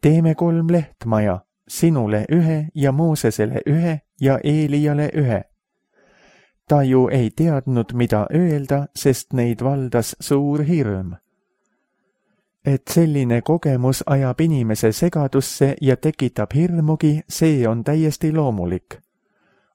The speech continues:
Aga Peetrus ei jõudnud saada vastust, sest taas juhtus midagi uut. Loen seitsmenda salmi.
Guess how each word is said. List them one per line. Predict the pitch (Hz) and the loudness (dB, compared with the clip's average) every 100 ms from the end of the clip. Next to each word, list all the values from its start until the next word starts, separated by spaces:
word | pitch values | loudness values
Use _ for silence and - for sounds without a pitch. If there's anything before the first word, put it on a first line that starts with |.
| - | -2
Aga | 147 143 127 | 0 2 0
Peetrus | - 170 165 - 143 139 - | 2 0 0 -2 -2 -2 0
ei | 147 139 139 | 0 2 0
jõudnud | 147 131 127 113 - | 0 0 -2 -4 -2
saada | 147 131 120 107 | -2 -2 -2 -2
vastust, | 135 170 - 160 - - - | -2 -2 -2 -2 -2 -14 -8
sest | - 123 - - | -2 -2 -2 -4
taas | 180 165 120 | 0 0 -2
juhtus | 120 135 120 135 127 | 0 0 0 -2 -2
midagi | 131 135 127 123 135 | -2 0 0 0 -2
uut. | 147 117 95 _ - _ _ _ _ | 0 -2 -4 _ -20 _ _ _ _
Loen | 131 139 143 143 | 0 2 2 0
seitsmenda | 175 160 - 117 110 104 | -2 -2 -4 -4 -2 -2
salmi. | - 117 107 101 | -2 -2 -2 -4